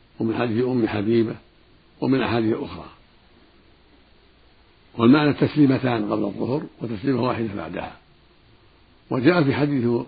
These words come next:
أم حبيبة بنت أبي سفيان رضي الله تعالى عنها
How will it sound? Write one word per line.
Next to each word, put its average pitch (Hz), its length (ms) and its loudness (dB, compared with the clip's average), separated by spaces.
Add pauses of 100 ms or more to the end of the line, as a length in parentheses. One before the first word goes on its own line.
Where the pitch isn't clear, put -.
(120)
أم 110 180 2
حبيبة 117 420 2
بنت 104 240 -6
أبي 107 200 -2
سفيان 107 440 -4 (680)
رضي 110 120 -6
الله 107 300 -4
تعالى 101 340 -2
عنها 113 480 -6